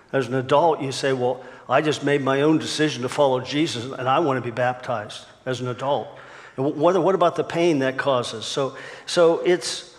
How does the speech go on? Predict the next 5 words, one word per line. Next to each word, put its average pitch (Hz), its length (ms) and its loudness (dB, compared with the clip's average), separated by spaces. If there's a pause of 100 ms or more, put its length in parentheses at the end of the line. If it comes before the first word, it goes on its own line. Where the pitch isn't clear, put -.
loving 202 600 4 (1400)
Jesus 147 800 2 (240)
more 151 340 4
than 147 140 0
family 123 580 -2